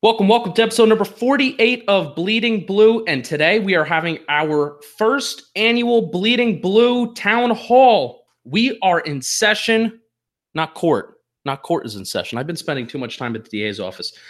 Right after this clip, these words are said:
And we want to know, if you were to ask anyone in the Giants organization,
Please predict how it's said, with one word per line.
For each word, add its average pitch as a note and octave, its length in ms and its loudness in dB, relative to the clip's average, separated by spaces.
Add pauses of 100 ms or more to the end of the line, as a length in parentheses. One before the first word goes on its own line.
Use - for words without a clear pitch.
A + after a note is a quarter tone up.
(120)
And E3+ 160 0
we A#3+ 100 4
want C#4 260 2
to G#3 100 2
know, F#3+ 360 4
if D3 160 -2
you A3+ 280 2
were C#4+ 220 2
to A3 240 -6
ask E3+ 320 0 (120)
anyone C#4+ 440 2
in G#3 160 -2
the E3 80 0
Giants F#3 420 -4
organization, D#3+ 720 -2